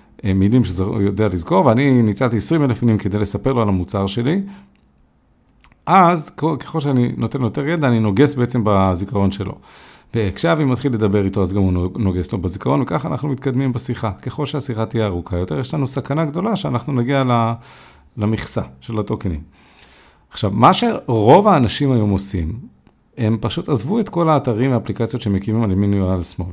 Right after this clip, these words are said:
בסופו, בסופו של יום, יש לנו מודלים של שפה שמחוברים לאפליקציות, ולקוחות,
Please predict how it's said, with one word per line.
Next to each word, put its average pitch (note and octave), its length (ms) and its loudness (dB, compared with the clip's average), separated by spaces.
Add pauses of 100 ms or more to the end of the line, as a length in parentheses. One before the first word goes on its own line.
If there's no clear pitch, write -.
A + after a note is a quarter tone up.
בסופו, - 380 -8 (640)
בסופו B2 360 -4
של G2+ 200 -4
יום, G2+ 280 -2 (640)
יש B2+ 180 -2
לנו B2 120 0
מודלים G2 640 -2
של - 140 -10
שפה - 340 -4
שמחוברים G2+ 380 -2
לאפליקציות, A2+ 760 -4 (640)
ולקוחות, A#2 720 0